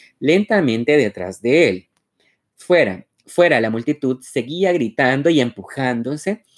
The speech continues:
y Charlie le dedicó una última mi-, le dedicó una última mirada. Luego, cuando los portones se cerraron, con un metálico estruendo, toda perspectiva del mundo exterior desapareció.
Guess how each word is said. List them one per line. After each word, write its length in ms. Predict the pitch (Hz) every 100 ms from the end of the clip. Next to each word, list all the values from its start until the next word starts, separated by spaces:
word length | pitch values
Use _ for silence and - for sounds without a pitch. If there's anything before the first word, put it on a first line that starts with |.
| _ _ -
y 120 | 135
Charlie 360 | - 165 175
le 100 | 202
dedicó 540 | 147 110 104 - 139 143
una 240 | 151 170
última 380 | 127 123 123 104
mi-, 200 | 101 104 -
le 140 | 131
dedicó 320 | 151 143 -
una 160 | 120 113
última 300 | 98 101 98
mirada. 420 | 95 101 95 92 _ _ _ _
Luego, 440 | 123 143 160 107 104
cuando 220 | 110 101
los 160 | 98
portones 520 | - 104 101 139 135 -
se 100 | 104
cerraron, 680 | 143 143 156 107 104 113 - _ _
con 240 | - 143 143
un 180 | 185 208
metálico 680 | 143 - 135 131 107 - 101
estruendo, 760 | - - 147 113 98 117 - _ _ _ -
toda 400 | 165 180 196 -
perspectiva 760 | 127 - 110 - 123 120 123
del 160 | 143 156
mundo 540 | 156 110 101 117 117 _ _
exterior 840 | - 139 - - 110 123 170 202 - _ -
desapareció. 1080 | 113 123 120 110 101 104 98 - 101 92